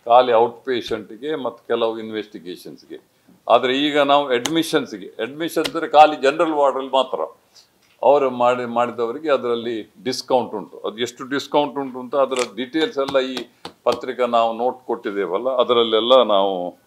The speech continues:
ನಿಮಗೆ ತಿಳಿಸಿದ್ದೇವೆ. ಹಾಗಾಗಿ ಈ ಇಂಥ ಒಂದು ಡಿಸ್ಕೌಂಟ್ ಕಾರ್ಡ್, ಆರೋಗ್ಯ ಕಾರ್ಡಿಂದ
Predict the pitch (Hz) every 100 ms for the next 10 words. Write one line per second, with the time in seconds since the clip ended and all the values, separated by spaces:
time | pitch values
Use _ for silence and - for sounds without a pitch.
0 | - 101 107 101 - 123 131 135 92 82
1 | 73 - _ _ _ _ _ - 107 151
2 | 156 143 135 135 135 135 131 127 120 -
3 | _ _ 127 139 131 147 143 135 127 120
4 | 110 _ _ _ - 135 - 165 139 -
5 | 113 95 - 120 147 147 127 127 - 120
6 | 110 113